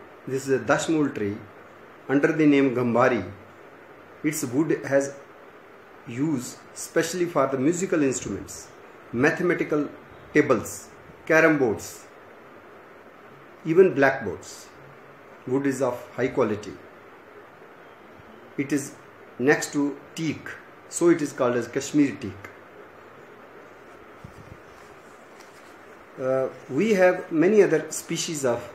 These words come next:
Melina. Melina stands named after a German botanist,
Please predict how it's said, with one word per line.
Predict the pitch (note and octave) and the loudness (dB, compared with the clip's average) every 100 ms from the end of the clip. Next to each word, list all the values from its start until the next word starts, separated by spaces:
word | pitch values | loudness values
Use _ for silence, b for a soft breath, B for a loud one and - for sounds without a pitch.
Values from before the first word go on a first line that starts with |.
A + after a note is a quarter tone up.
| - | -4
Melina. | A#2+ A#2+ A2+ G#2 A2+ - - - - - - - - - - - - - - - - | 0 2 2 0 -6 -12 -20 -20 -20 -20 -20 -20 -20 -20 -20 -20 -20 -20 -20 -20 -8
Melina | A#2+ C3+ D#3+ F3+ F#3 F#3 - | 0 4 6 6 4 2 -2
stands | - D3+ D#3 C#3+ | 2 4 6 4
named | C3+ D#3+ E3+ | 4 4 4
after | C#3 C3+ | 2 2
a | C#3 | -2
German | G#2+ C3 C#3 C3 | 2 2 2 2
botanist, | A#2 A#2+ B2+ G#2+ - - | 2 0 0 -2 -4 -12